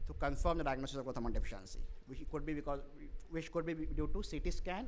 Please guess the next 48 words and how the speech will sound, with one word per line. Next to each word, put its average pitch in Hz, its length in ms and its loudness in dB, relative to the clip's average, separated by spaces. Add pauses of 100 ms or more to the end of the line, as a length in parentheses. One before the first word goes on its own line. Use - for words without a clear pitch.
(140)
and 147 160 0
M 127 140 0
R 123 120 0
I. 190 140 0 (640)
When 175 120 2
you 180 60 2
do 220 120 6
a 233 40 6
C 214 120 2
T 185 120 2
scan, 156 480 0
we 160 60 2
are 165 60 4
basically 165 380 8
interested 165 240 2
in 165 100 2
conditions 160 360 -2
like 165 180 0
craniopharyngiomas, 139 1000 2 (320)
which 143 160 0
affect 135 320 0
growth, 190 240 -2 (580)
and 151 100 0
M 170 160 0
R 180 120 4
I, 139 200 2 (260)
which 143 180 0
would 151 180 2
give 165 140 4
us - 140 4
a 180 100 2
typical 202 640 0 (200)
pituitary 170 320 0
picture, 147 460 -2 (320)
which - 160 -2
can 160 160 2
be 156 60 0
helpful 147 360 0 (380)
in - 120 2
diagnosis 135 640 2 (160)
of 127 180 0
growth 131 200 0
hormone 127 260 -2
deficiency. - 480 0 (1800)
This 165 140 -2
is 226 80 -2
a 214 60 0
child 160 340 2